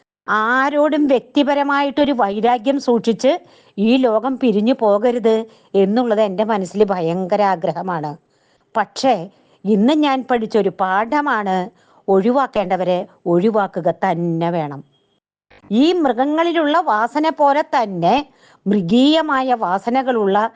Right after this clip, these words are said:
ചില വ്യക്തികളുണ്ട്. അവര് ഇടപഴകുന്നവരെ എല്ലാവരെയും അവര് ഓടിച്ചു വിടും, മുറിവേൽപ്പിക്കും, നമുക്കും കൂടി വേദന തരും അവര്.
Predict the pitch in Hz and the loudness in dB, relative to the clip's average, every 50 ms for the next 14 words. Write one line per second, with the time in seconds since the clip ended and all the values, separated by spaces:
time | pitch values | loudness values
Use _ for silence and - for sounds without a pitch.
0 | _ _ _ _ _ _ - 233 226 196 196 196 196 226 214 - - _ - 214 | _ _ _ _ _ _ -2 0 2 2 0 2 2 0 0 0 -6 _ 0 2
1 | 185 175 175 165 175 175 170 151 156 151 - _ _ _ _ _ _ _ _ _ | 2 2 2 0 0 -2 -2 -4 -4 -6 -8 _ _ _ _ _ _ _ _ _
2 | _ _ - - - - - 185 214 226 330 339 381 392 - - 233 214 214 202 | _ _ -20 -20 -12 -6 -2 -2 -2 0 0 0 0 -2 0 -2 -2 -2 2 2
3 | 254 262 302 302 285 311 254 254 240 233 208 202 196 202 233 269 262 - - 196 | 0 0 0 -2 -2 0 -2 0 0 0 0 2 2 2 2 2 0 -2 -2 -2
4 | 196 190 220 254 269 294 359 359 247 233 226 233 226 247 - - - 202 190 202 | 0 0 0 2 2 4 4 4 2 2 0 0 -2 -2 -4 -6 -4 -4 -2 2
5 | 226 208 190 180 190 208 202 233 196 262 240 226 190 160 151 - _ _ _ _ | 2 2 2 2 0 0 0 0 -2 -2 -2 -2 -2 -4 -6 -8 _ _ _ _
6 | _ _ _ - _ _ _ _ - _ - 190 196 202 - 247 262 226 269 254 | _ _ _ -20 _ _ _ _ -20 _ -2 0 2 2 4 4 4 4 4 2
7 | 208 - - 185 175 - 160 131 - _ _ _ _ _ _ _ _ _ _ _ | 2 0 -6 -6 -6 -6 -10 -10 -10 _ _ _ _ _ _ _ _ _ _ _
8 | _ _ _ - 202 196 196 208 220 - 349 294 285 294 294 294 269 294 226 240 | _ _ _ -6 -4 -2 -2 -2 0 -2 0 0 2 2 4 4 2 2 2 2
9 | 214 214 233 226 269 294 311 277 254 226 220 190 180 170 160 156 147 | 2 2 2 2 2 0 2 0 0 0 0 0 -2 -2 -4 -6 -8